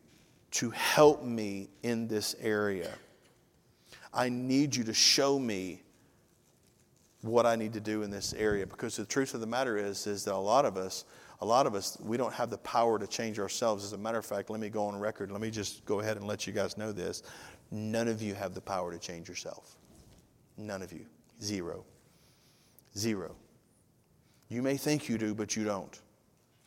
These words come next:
It is God who gives the power to change, and we walk it out. We have to let God in on that area. And then what I would encourage you to do after that is open, just listen.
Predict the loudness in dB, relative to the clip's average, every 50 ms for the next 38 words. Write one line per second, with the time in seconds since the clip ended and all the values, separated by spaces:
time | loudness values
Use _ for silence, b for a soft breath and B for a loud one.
0 | _ _ _ _ _ B B B B B B B B B B B 2 2 2 2
1 | -2 -2 -2 -6 -4 4 8 10 12 12 12 10 8 6 4 0 -4 -4 0 2
2 | 2 2 2 0 -6 -8 -8 -6 -4 -2 2 2 4 4 2 0 -2 -4 -6 -10
3 | -18 -20 -20 -16 -14 -10 -6 -4 -4 -2 -2 -4 -4 -6 -10 -10 -10 -10 -10 -12
4 | _ _ _ _ _ _ _ _ b b b b b b b b -4 -2 -2 -2
5 | -2 -2 0 0 2 4 4 2 2 0 -4 -2 0 0 -2 -2 -6 -10 -14 -16
6 | -16 _ _ _ _ _ _ _ _ _ _ _ _ _ _ _ _ _ _ _
7 | _ _ _ _ _ _ _ _ _ _ _ _ _ _ _ _ _ _ _ b
8 | b b b b b b -4 -4 -2 0 2 2 2 2 0 0 0 2 2 2
9 | 2 0 0 0 2 2 0 -2 -4 -6 -6 -6 -6 -6 -4 -4 -4 -4 -4 -6
10 | -8 -10 -12 -12 -10 B B B B B -2 0 4 4 4 6 6 8 8 8
11 | 8 6 2 -2 -2 0 0 0 0 0 -2 -2 0 2 2 2 2 0 -2 -2
12 | 0 4 4 4 4 2 2 2 0 0 0 -2 -4 -2 -2 -2 0 0 2 2
13 | 2 0 0 -4